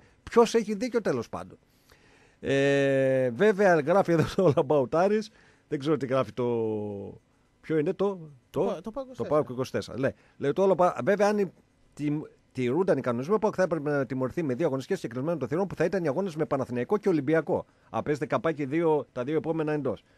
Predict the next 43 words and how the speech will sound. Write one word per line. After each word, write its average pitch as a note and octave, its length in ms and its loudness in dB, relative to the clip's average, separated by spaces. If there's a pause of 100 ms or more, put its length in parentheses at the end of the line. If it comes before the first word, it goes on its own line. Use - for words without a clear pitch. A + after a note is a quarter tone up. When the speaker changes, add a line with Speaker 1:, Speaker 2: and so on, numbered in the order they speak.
(140)
Speaker 2:
Ναι. C3+ 60 -18
Speaker 1:
Οπότε A2 260 -14
δεν F#2 80 -10
υπήρχε F2 220 -12
περίπτωση E2+ 360 -14
να F#2 80 -14
τιμωρηθεί. F2+ 520 -14
Με-, F#2 80 -16
και A2 140 -10
με G2 80 -8
Γαλατσόπουλο F2+ 640 -10
πρόεδρο, E3+ 400 -8 (180)
Speaker 2:
Ε, - 60 -16
Speaker 1:
είναι D3 100 -10
Speaker 2:
καλά, - 80 -8 (120)
Speaker 1:
λίγο - 20 -8
Speaker 2:
εντάξει, G#2+ 260 -6
Speaker 1:
δύσκολο. D#3+ 220 -6
Speaker 2:
τώρα, D#3 240 -12
κάνει F3 260 -10
σαν G#3 200 -8
να A3 100 -6
έχει G#3+ 300 -4 (240)
ο F#3+ 100 -8
παοκ, A3 340 -2
να G3 140 -4
πούμε, A3+ 260 -10
θα A3+ 140 -10
είναι B3 140 -10
κανένας A#3 220 -8
Παναθηναϊκός G3+ 440 -6
Ολυμπιακός. F3 600 0
Speaker 1:
Όχι, G#2 220 -4
δεν C3 120 4
είναι A#2+ 120 2
Παναθηναϊκός G#2 480 -4
Ολυμπιακός, C#3+ 400 2
αλλά F3 120 8
μετά E3 220 8
τους D#3+ 160 -2
δύο B3+ 200 8
είναι. C3+ 300 4 (500)
Ε, - 100 -10